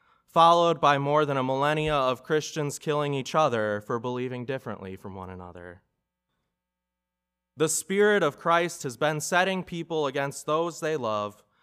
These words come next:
from the first minute that Jesus proclaimed that the kingdom was at hand.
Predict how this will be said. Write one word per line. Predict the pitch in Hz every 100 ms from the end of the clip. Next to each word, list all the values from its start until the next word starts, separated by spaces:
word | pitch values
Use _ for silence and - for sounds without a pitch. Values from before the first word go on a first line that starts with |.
| _ -
from | 156 160
the | 156
first | - 190 190 -
minute | 175 165 123 104 -
that | 120 104
Jesus | 135 147 151 147
proclaimed | 160 147 120 104 104 101
that | 101 107
the | 113
kingdom | - 127 117 107
was | 107 110
at | 113
hand. | 110 95 90 92 -